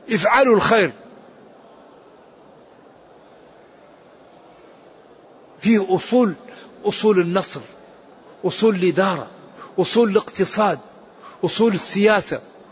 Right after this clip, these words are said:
أصول الرفع، كل شيء فيه أصوله.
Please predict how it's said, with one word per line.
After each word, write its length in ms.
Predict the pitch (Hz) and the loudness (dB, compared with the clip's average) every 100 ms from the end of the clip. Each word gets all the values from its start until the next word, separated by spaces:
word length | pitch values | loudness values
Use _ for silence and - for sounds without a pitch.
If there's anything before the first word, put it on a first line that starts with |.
| - - - - - - - - - | -20 -20 -20 -20 -20 -20 -20 -20 -4
أصول 340 | 208 - 262 233 | -2 2 4 4
الرفع، 460 | 208 247 170 - 220 - | 2 0 -2 -10 -14 0
كل 360 | 311 320 277 | 0 2 -2
شيء 260 | - 254 226 | 2 2 0
فيه 240 | 175 208 131 - - - | 0 -2 -2 -8 -6 -4
أصوله. 420 | 170 214 151 | 0 2 2